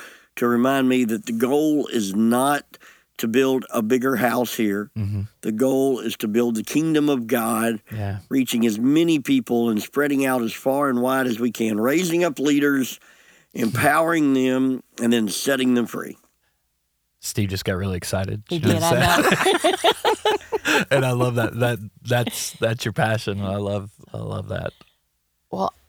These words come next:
Speaker 3: I love the hope in the crucifixion.
Speaker 2: Hmm.
Speaker 3: Because as, as he's on the cross and the two thieves, and he says, "Today, today you will be with me in paradise.
Speaker 2: Hmm.
Speaker 3: Today, you know,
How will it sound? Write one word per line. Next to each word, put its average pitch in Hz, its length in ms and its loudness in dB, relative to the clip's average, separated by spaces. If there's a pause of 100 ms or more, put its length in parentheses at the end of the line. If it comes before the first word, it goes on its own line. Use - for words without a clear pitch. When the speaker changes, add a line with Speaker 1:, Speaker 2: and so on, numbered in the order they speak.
(140)
Speaker 3:
I 202 180 2
love 175 300 2
the 160 100 0
hope 170 240 -2
in 151 120 0
the 143 60 0
crucifixion. - 880 -6 (460)
Speaker 2:
Hmm. 117 160 -10 (300)
Speaker 3:
Because 165 540 0
as, 147 420 0 (120)
as 151 220 0
he's 165 260 0
on 175 220 0
the 151 80 -2
cross 139 560 -2
and 143 380 -2 (240)
the 139 100 -2
two 151 240 -2
thieves, 143 480 -2
and 139 140 -2
he 143 120 -4
says, 139 280 -4
"Today, 147 580 -2 (220)
today 185 380 -2
you 151 220 -2
will 147 120 0
be 139 180 -2
with 139 200 -6
me 117 100 -6
in 117 100 -6
paradise. - 580 -6
Speaker 2:
Hmm. 107 60 -4 (220)
Speaker 3:
Today, 165 600 0 (240)
you 160 180 0
know, 143 240 0